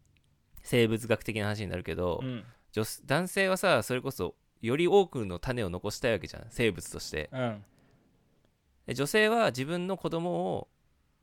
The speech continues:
Speaker 1: なんだろう、すごい、妊娠するのって時間かかるし、
Speaker 2: うん。
Speaker 1: 男はさ、十五分ぐらいあればさ、この、<laughs> に、なんだろう、えっと、遺伝子を引き継げるけど、女性はさ、
Speaker 2: うんうんうん。
Speaker 1: 一年ぐらい、さ、自分の子供を守らなきゃいけなくて、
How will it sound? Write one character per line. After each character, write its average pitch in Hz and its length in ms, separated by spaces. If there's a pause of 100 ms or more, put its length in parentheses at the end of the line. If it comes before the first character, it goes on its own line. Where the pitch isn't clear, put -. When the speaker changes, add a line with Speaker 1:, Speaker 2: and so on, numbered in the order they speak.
(640)
Speaker 1:
な 110 120
ん 104 40
だ - 80
ろ - 80
う、 - 60 (100)
す - 160
ご 156 100
い、 92 160 (140)
妊 160 120
娠 202 160
す 202 100
る 165 60
の 107 60
っ - 20
て 85 100
時 92 120
間 104 140
か - 60
か 104 80
る 78 60
し、 - 360
Speaker 2:
う 127 40
ん。 113 260 (580)
Speaker 1:
男 233 280
は 175 80
さ、 107 120
十 120 140
五 156 80
分 156 280
ぐ 160 60
ら 120 100
い - 20
あ - 20
れ 90 100
ば - 80
さ、 80 320 (720)
こ 87 140
の、 - 320 (280)
<laughs> - 300
に、 107 220 (100)
な 95 120
ん 92 40
だ 73 100
ろ 65 160 (920)
う、 82 60
え 80 40
っ - 40
と、 73 340
遺 113 80
伝 135 160
子 - 100
を 85 40
引 90 80
き 95 100
継 95 120
げ 92 80
る 85 80
け 69 100
ど、 78 260
女 139 140
性 165 160
は 151 80
さ、 147 100
Speaker 2:
う 135 40
ん - 20
う 90 40
ん - 20
う - 40
ん。 - 20
Speaker 1:
一 117 120
年 165 140
ぐ 160 60
ら 123 100
い、 73 140 (960)
さ、 - 200
自 101 200
分 120 120
の 117 60
子 120 80
供 117 120
を 104 60
守 110 260
ら 117 60
な 85 80
き 80 60
ゃ - 20
い 73 40
け 71 100
な 76 100
く - 80
て、 67 360